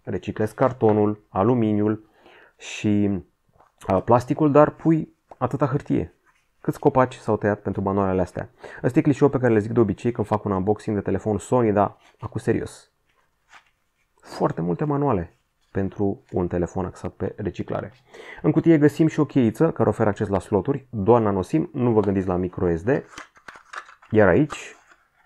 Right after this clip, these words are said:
ăsta este cablul de la U S B C la U S B C. Și dacă vă gândiți, „Hei, stai, dacă vreau să folosesc la transfer de date,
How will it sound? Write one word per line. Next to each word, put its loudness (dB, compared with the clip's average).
ăsta -4
este 0
cablul 2
de -4
la -2
U 0
S -8
B -4
C -2
la -2
U 2
S -4
B -2
C. 0
Și -10
dacă 2
vă 2
gândiți, -2
„Hei, 4
stai, 0
dacă -2
vreau 0
să -4
folosesc -4
la -2
transfer -4
de -2
date, 0